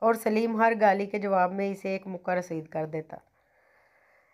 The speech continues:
ऐसी हालत में ज़मींदार के साहबजादे की मदद करना उसके गांव के गरीब लड़कों के लिए एक मजबूरी थी। पाँच छः लड़के समी-, सलीम पर पल पड़े, लेकिन गुलाब सिंह और बशीर भागकर अपनी तख्तियाँ उठा लाए।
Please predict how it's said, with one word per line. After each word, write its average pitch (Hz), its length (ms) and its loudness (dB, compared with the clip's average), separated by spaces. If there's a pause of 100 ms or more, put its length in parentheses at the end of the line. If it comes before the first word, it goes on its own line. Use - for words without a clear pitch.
ऐसी 240 340 6
हालत 262 280 6
में 254 120 2
ज़मींदार 233 560 4
के 240 120 -2
साहबजादे 226 580 2
की 226 140 -6
मदद 214 360 -2
करना 208 580 2
उसके 214 280 -6
गांव 202 300 4
के 214 180 -2
गरीब 208 320 0
लड़कों 202 380 0
के 208 120 -2
लिए 208 260 0
एक 208 120 -2
मजबूरी 170 480 -4
थी। - 200 -16 (460)
पाँच 220 220 4
छः 247 120 4
लड़के 226 300 4
समी-, 214 360 -2 (120)
सलीम 220 440 -2
पर 214 200 0
पल 196 280 0
पड़े, 160 320 -10 (920)
लेकिन 208 580 2 (260)
गुलाब 190 340 6
सिंह 220 340 -4
और 202 280 0
बशीर 196 360 -4
भागकर 190 480 2
अपनी 196 240 -2
तख्तियाँ 196 480 -4
उठा 190 300 -4
लाए। 151 220 -10